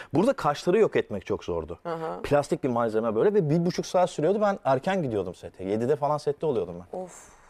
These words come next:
Speaker 2: çok
Speaker 1: Yedide
Speaker 2: zor.
Speaker 1: kahve falan içiyorsun bir taraftan. O kız böyle böyle makyaj, gözleri açılmamış daha. <laughs>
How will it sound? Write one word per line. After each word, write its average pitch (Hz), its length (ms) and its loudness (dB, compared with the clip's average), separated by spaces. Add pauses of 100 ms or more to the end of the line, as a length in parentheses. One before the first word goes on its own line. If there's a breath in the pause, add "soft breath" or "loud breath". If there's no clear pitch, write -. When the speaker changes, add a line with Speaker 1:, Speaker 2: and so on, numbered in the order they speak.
(200)
Speaker 2:
çok - 100 -6
Speaker 1:
Yedide 98 160 0
Speaker 2:
zor. 95 160 0
Speaker 1:
kahve 98 380 -2
falan 92 280 -4
içiyorsun 85 420 -12
bir 82 60 -12
taraftan. 82 440 -12 (260 loud breath)
O 104 80 0
kız 95 300 -2
böyle 95 220 0
böyle 92 140 0
makyaj, 90 540 0
gözleri 107 360 4
açılmamış 90 520 -4
daha. 82 140 -8 (420 loud breath)
<laughs> 135 80 2